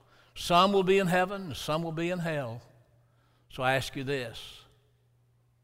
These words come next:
if Jesus came tonight, or if death overtook you tonight, where would you be? Where would you be? For it's appointed in a man wants to die.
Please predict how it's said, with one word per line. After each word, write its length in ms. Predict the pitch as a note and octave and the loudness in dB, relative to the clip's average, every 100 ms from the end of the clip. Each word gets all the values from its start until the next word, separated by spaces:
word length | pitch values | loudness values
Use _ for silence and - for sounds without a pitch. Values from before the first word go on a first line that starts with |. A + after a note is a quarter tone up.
| - | -14
if 120 | C3 | -10
Jesus 400 | - C#3 G#2+ A2+ | -4 -4 -4 -10
came 280 | - A#2+ A#2 | -8 -8 -6
tonight, 480 | A2+ A#2 B2+ C#3+ - | -8 -4 -4 -4 -6
or 120 | C3+ | -8
if 100 | A2+ - | -8 -4
death 280 | C3 B2 | -2 -2
overtook 460 | B2 A2 G#2+ C3 - | -4 -10 -8 -10 -8
you 60 | A2+ | -10
tonight, 460 | A2 A2+ A#2 C#3+ - _ _ _ _ _ _ _ | -8 -6 -6 -8 -14 _ _ _ _ _ _ _
where 160 | D3+ C3 | -6 -6
would 160 | A2 | -8
you 120 | D3+ | -10
be? 360 | F#3 A2 G2+ G2+ - _ _ _ _ _ _ _ - - | -10 -10 -12 -14 -20 _ _ _ _ _ _ _ -20 -14
Where 160 | C3+ A#2+ | -10 -8
would 140 | A#2 | -8
you 140 | A#2+ G3 | -10 -12
be? 300 | - G#2 - _ _ _ _ _ _ _ _ _ _ _ _ _ _ _ _ | -14 -16 -18 _ _ _ _ _ _ _ _ _ _ _ _ _ _ _ _
For 120 | B2 | -10
it's 100 | A#2 | -8
appointed 360 | A2 - C3 C3+ | -6 -2 -2 -2
in 120 | C3+ | -4
a 40 | |
man 260 | C#3 D3 D3 | -2 -2 -2
wants 240 | D3+ D#3 - | -2 -4 -6
to 140 | E3 | -6
die. 300 | D#3+ F#3+ - | -4 -4 -6